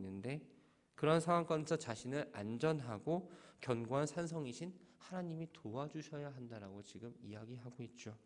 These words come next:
하나님을 향해서 탄식의 기도를 드린 시인은 이제 다시 한번 하나님께 구원을 이야기합니다. 삼 절 말씀을 보면 "주의 빛과 주의 진리를 보내시어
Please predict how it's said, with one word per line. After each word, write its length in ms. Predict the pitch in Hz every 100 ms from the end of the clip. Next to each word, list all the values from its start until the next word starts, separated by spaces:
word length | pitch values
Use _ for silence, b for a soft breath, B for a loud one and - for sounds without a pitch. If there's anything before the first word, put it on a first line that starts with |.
| _ _ _ _ _ _ _ _ _ B B B B B B
하나님을 380 | 156 151 175 170
향해서 260 | 165 175
탄식의 480 | 180 190 185 190 185
기도를 300 | 156 165 165
드린 240 | 147 151 143
시인은 320 | - 165 143
이제 380 | 113 135 139 -
다시 360 | 104 113 -
한번 360 | 156 147 117 104
하나님께 320 | 127 123 120
구원을 640 | - - 127 139 131 101 -
이야기합니다. 840 | 110 113 107 95 117 117 113 104 - _ _ B B B B B B
삼 240 | - 147 147
절 140 | 165
말씀을 340 | 139 147 160
보면 640 | 147 120 139 151 101 - -
"주의 320 | - 147 160
빛과 600 | 160 - - 120 117 90
주의 320 | - 127 123
진리를 500 | 123 127 127 147 156
보내시어 640 | 151 127 120 117 - 139